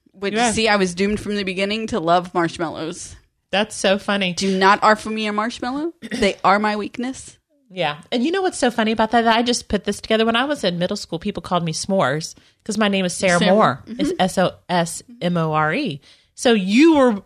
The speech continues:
Speaker 2: your birthday
Speaker 1: It,
Speaker 2: is,
Speaker 1: it's,
Speaker 2: is my,
Speaker 1: yes.
Speaker 2: is like, like,
Speaker 1: Yes.
Speaker 2: we were destined
Speaker 1: We were.
Speaker 2: to be
Speaker 1: We were.
Speaker 2: together, for
Speaker 1: Yeah.
Speaker 2: sure. Okay. Um, how long does it take for you to get ready?
Speaker 1: Thirty-five, forty minutes. That's
Speaker 2: Is that with
Speaker 1: if
Speaker 2: a
Speaker 1: I
Speaker 2: shower?
Speaker 1: shower. Mm-hmm.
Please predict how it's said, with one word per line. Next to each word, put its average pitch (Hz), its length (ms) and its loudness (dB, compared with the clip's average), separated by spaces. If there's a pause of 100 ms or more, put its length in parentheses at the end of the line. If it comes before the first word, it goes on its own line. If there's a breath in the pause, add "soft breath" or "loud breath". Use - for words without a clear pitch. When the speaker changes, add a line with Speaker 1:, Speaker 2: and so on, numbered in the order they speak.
(120)
Speaker 2:
your 247 120 2
birthday 247 300 4
Speaker 1:
It, 214 60 6
Speaker 2:
is, 220 80 -2
Speaker 1:
it's, 220 380 0
Speaker 2:
is 202 100 -2
my, 220 140 4
Speaker 1:
yes. 277 220 2
Speaker 2:
is 208 300 -2
like, 233 360 0
like, 220 120 -2
Speaker 1:
Yes. 214 60 -6
Speaker 2:
we 262 100 0
were 269 100 2
destined 175 680 0
Speaker 1:
We 226 100 -2
were. 254 400 4 (160)
Speaker 2:
to 202 140 2
be 165 280 -2
Speaker 1:
We 226 120 -4
were. 233 60 -4
Speaker 2:
together, 165 360 0 (120)
for 190 100 -2
Speaker 1:
Yeah. 185 60 0
Speaker 2:
sure. 156 240 -2 (340 soft breath)
Okay. 190 340 0 (400 soft breath)
Um, 202 280 2 (100)
how 415 180 -4
long 381 120 -2
does 208 100 -4
it 156 100 -6
take 170 200 -4
for - 100 -12
you 143 140 -4
to 135 60 -6
get 131 180 -6
ready? 143 320 -2 (1900)
Speaker 1:
Thirty-five, 214 380 2
forty 226 200 0
minutes. 254 600 -6
That's 190 100 0
Speaker 2:
Is 208 60 4
that 180 80 2
with 214 120 4
Speaker 1:
if 220 60 2
Speaker 2:
a - 20 2
Speaker 1:
I 208 40 2
Speaker 2:
shower? 226 340 2
Speaker 1:
shower. - 0 - (180)
Mm-hmm. 269 40 0